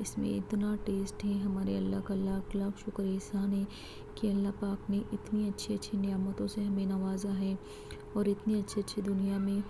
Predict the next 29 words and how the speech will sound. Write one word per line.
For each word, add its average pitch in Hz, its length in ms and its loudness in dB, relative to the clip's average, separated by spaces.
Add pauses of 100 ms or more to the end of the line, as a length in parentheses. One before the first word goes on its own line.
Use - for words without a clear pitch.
(440)
फल 202 260 6
फ्रूट 202 480 2
हमारे 196 380 2
लिए, 202 340 4
अ, - 20 -8 (720)
भेजे 202 420 2
हैं। 208 180 2
अल्लाह 196 200 2
पाक 196 440 -2
ने 202 100 2
हमारे 196 380 2
लिए 196 280 2 (500)
हर 214 140 6
एक 214 240 6
फैसिलिटी 202 920 0
से 208 300 0
नवाजा 196 360 0
है 196 100 2
हमें। 190 280 2
आमीन 202 380 2
सुम 196 240 -2 (460)
बहुत 202 420 2
बहुत 208 140 2
शुक्र 196 320 -2
एहसान 196 320 0
है 202 80 2
अल्लाह 196 160 2
पाक 190 320 -4
का। 196 140 2